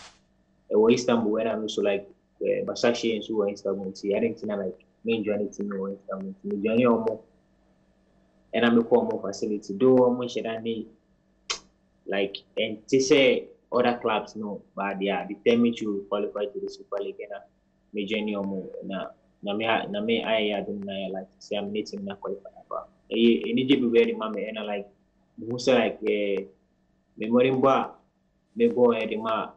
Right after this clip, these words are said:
eh, club no nso no, eh, asɔ ɔmo ani, ɛna, eh, yɛn nyinaa yɛ achieve yɛ goal, because na that is, eh, our main target, ne sɛ, eh, yɛbɛ qualify team no ɛde akɔ, eh, Super League, especially me as a player no,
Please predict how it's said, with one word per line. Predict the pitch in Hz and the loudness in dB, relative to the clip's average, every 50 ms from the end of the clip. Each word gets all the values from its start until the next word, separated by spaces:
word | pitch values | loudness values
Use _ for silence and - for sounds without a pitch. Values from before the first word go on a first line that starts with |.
| _ _ - | _ _ -10
eh, | 104 104 98 98 98 92 - - - _ _ _ - | -6 -4 -2 -2 -2 -2 -4 -8 -14 _ _ _ -10
club | - - 113 117 117 - 104 98 | -4 0 2 2 2 0 -2 -6
no | 98 98 | -8 -10
nso | - - - 98 | -12 -12 -12 -12
no, | 95 95 87 - - 92 95 | -10 -10 -12 -12 -12 -10 -8
eh, | 95 92 90 82 - - - _ _ _ - - | -8 -6 -6 -6 -8 -10 -12 _ _ _ -14 -12
asɔ | 104 - - 120 117 - 101 | -10 -4 0 0 0 0 0
ɔmo | 101 101 101 | -4 -4 -6
ani, | 101 104 104 101 104 107 | -8 -6 -6 -8 -8 -8
ɛna, | 104 104 98 95 - _ _ _ - - | -8 -8 -10 -10 -12 _ _ _ -14 -8
eh, | 101 98 - - 107 | -6 -6 -4 -4 -6
yɛn | 113 113 107 | -6 -6 -8
nyinaa | 107 104 101 101 101 98 95 | -8 -8 -8 -8 -8 -6 -6
yɛ | 98 95 95 | -6 -6 -8
achieve | 98 - - 110 101 | -8 -8 -10 -10 -8
yɛ | 113 107 104 101 98 98 | -6 -4 -2 -2 -4 -4
goal, | 104 101 98 - - _ _ _ _ | -6 -8 -8 -8 -12 _ _ _ _
because | _ - 110 104 101 - - - | _ -6 -6 -4 -6 -6 -8 -6
na | 117 117 117 117 - - _ _ _ _ _ _ _ _ _ _ - | -4 -4 -4 -4 -6 -12 _ _ _ _ _ _ _ _ _ _ -6
that | 113 113 120 | 0 2 2
is, | 117 113 113 - - - - | 2 2 0 -4 -10 -8 -6
eh, | 98 101 98 - 95 | -4 -4 -4 -4 -4
our | 101 101 101 101 | -4 -2 -2 -4
main | 107 113 113 110 107 - | -4 -6 -8 -8 -6 -4
target, | 104 104 101 101 101 98 - - 101 | -2 -2 -2 -2 -4 -6 -8 -10 -10
ne | 101 101 | -10 -8
sɛ, | - - 104 101 98 98 - - _ _ _ _ _ _ _ _ _ _ _ _ _ _ _ _ - - | -4 -2 0 0 0 -2 -4 -10 _ _ _ _ _ _ _ _ _ _ _ _ _ _ _ _ -10 -10
eh, | 110 107 110 107 104 104 104 95 - - - - | -8 -8 -8 -8 -8 -6 -6 -6 -6 -8 -8 -2
yɛbɛ | 78 90 107 117 113 | 2 4 4 4 4
qualify | - 104 92 - - 101 101 | 4 2 0 0 0 0 0
team | 98 - 92 92 95 | 0 -2 -4 -6 -4
no | 98 95 92 - - - - - | -4 -4 -4 -6 -8 -8 -4 -2
ɛde | 101 98 98 - | 0 0 0 -2
akɔ, | - - 101 95 - - - | 0 0 0 0 0 -2 -4
eh, | - - - - | -4 -4 -4 -6
Super | - - 107 98 101 101 | -6 -8 -4 0 0 2
League, | 98 98 92 - - - _ _ | 2 2 0 -2 -6 -16 _ _
especially | - - 113 104 - - 107 101 98 95 90 92 | -6 -2 -2 0 0 0 0 2 2 0 0 -2
me | 101 110 113 110 | -6 -4 -4 -2
as | 104 95 - - | -4 -4 -4 -6
a | 95 | -8
player | - - 98 98 98 95 92 | -6 -4 -2 -2 -2 -2 -4
no, | 92 | -10